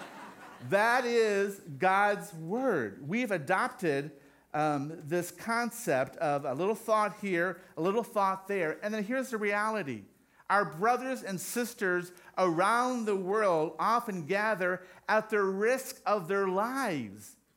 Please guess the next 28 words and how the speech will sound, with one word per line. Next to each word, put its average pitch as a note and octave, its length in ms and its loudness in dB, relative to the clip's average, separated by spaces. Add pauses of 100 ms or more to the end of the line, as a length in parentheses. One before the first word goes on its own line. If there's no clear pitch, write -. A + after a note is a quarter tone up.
(580)
to G3+ 120 -2
hear F3 640 -2 (1700)
God's D#3 320 -2
word. B2 360 -4 (500)
The G#3+ 120 4
risk B3 600 -4
of G#3+ 260 0
their A3+ 160 2
lives. A3+ 640 -4 (520)
They A3 160 4
tear A#3 300 4
pages A#3 580 0 (100)
out G#3 220 4
of A3+ 80 -2
their A3 100 2
Bibles A3 480 0
and G3 140 -4
they F#3 80 0
tuck A3 360 -4
it G#3+ 100 0
away G#3+ 500 0 (200)
so - 140 -2
they F#3+ 200 2
don't A3+ 200 0
get G#3+ 280 -2
caught. A3 520 -2 (540)
<laughs> - 60 -16 (1120)
Amazing. D#3+ 680 -4